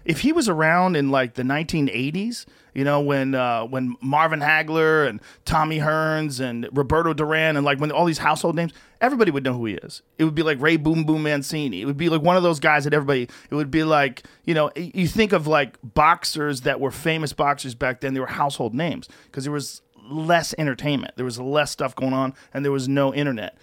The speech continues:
So if they had someone like Alexis Arguello fight on A B C Wide World of Sports,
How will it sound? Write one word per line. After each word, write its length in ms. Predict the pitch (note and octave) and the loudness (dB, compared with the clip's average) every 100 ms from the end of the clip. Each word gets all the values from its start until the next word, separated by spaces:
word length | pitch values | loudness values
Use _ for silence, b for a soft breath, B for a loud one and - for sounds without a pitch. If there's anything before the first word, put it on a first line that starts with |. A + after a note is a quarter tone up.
| b - | b -8
So 220 | - D3 | -2 -2
if 80 | C3 | 0
they 120 | D#3 | 0
had 280 | E3 D#3 C#3 | 2 2 0
someone 200 | D#3+ C#3+ | -4 -2
like 120 | C3 | -2
Alexis 420 | B2+ C#3+ - B2+ | -4 -4 -6 -4
Arguello 640 | C3+ A#2+ C#3 D3 C3+ A2+ | -4 -2 0 2 0 -2
fight 420 | G#2 - D#3 D3 C3+ | -6 0 2 2 0
on 140 | B2+ | -2
A 120 | C3+ | -2
B 120 | C#3+ C#3+ | -2 -4
C 160 | D#3 | -6
Wide 300 | C3 C3+ C3+ | -2 0 2
World 160 | C3+ A#2 | 0 -2
of 80 | - | -6
Sports, 460 | - F3 B2+ - | 0 0 0 -6